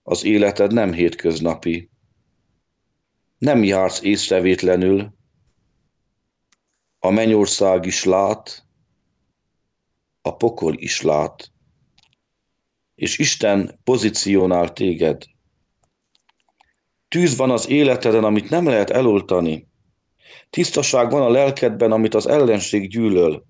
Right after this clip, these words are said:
Rendeltetés van a neveden, amelyet sötétség nem tagadhat le. Sokan kérdeztétek,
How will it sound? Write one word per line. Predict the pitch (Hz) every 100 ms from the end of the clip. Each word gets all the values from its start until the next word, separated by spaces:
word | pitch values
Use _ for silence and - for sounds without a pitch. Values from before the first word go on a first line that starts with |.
| _ _ _ _ _ _ _ - - -
Rendeltetés | - 151 156 147 139 135 123 120 107
van | 123 123
a |
neveden, | 113 123 117 113 117 113
amelyet | 113 110 110 110 -
sötétség | - 139 127 113 - 107
nem | 113 127 104
tagadhat | 98 87 85 - 85
le. | 82 78 73 _ _ _ _ _ _ _ _ _ _ _ _ _ _ _ _ _ _ _ _ _ _ _ _ _ _ -
Sokan | - 104 85 78
kérdeztétek, | 98 90 87 - 101 87 - - -